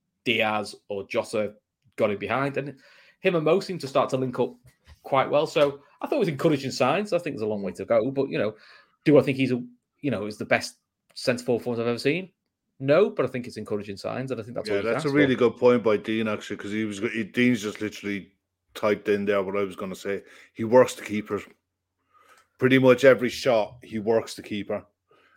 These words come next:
Speaker 2: and he forces the keeper into making,
Speaker 1: Mm.
Speaker 2: making saves. Kevin Ball was earlier saying, you know,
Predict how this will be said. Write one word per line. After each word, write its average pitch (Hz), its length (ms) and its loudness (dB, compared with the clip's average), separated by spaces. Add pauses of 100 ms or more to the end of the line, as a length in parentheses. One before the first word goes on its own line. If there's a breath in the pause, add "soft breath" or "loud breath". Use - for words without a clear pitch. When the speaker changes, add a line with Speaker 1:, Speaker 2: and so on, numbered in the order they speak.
(200 soft breath)
Speaker 2:
and 101 340 0
he 104 140 -8
forces 127 400 2
the 107 80 -10
keeper 113 300 -2
into 104 160 -6
making, 107 460 -2
Speaker 1:
Mm. 107 80 -10
Speaker 2:
making 104 300 -2
saves. 104 320 -2
Kevin 139 440 2
Ball 120 320 2
was 110 160 -4
earlier 110 520 2
saying, 101 360 -4
you 107 120 -2
know, 98 220 -4